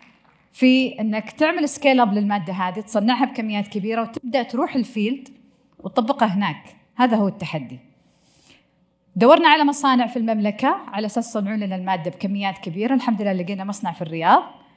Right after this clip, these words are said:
أنتجنا المادة بكميات كبيرة، وهنا جاءت لحظة الحسم. المفروض الآن ننطلق إلى ال-، منصة الحفر،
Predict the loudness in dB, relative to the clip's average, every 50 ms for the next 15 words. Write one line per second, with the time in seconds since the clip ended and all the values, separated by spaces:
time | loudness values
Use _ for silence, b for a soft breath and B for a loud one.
0 | b b b 2 2 4 6 4 4 4 0 -2 0 0 0 0 0 -2 -6 -6
1 | -6 -6 -6 -6 -6 -6 -6 -8 -8 -8 -10 -12 -6 -2 0 0 0 0 -2 -4
2 | -10 b b b b b b -10 -2 0 2 2 4 2 0 0 0 0 0 0
3 | 0 -2 -4 -6 -8 -6 -6 -10 -4 -4 -4 2 2 2 2 2 -4 -8 -10 -10
4 | _ _ b b b b b b b b -4 -2 -2 0 2 2 2 2 2 2
5 | 2 2 2 2 0 2 2 0 0 0 -4 -4 -12 -20 -20 _ _ _ -4 -2
6 | 0 2 2 2 0 -2 -8 -14 _ _ _ _ _ _ _ _ _ _ _ _
7 | _ -8 -4 -4 -2 -2 -2 -4 -4 -4 -6 -6 -8 -10 -10 -10 -10 -12 -12 -14
8 | -14 -14 -14 -14 -14 -14 -14 -6 -4 -4 -2 -2 -4 -6 -6 -6 -2 0 0 0
9 | 0 0 -2 -2 -2 -6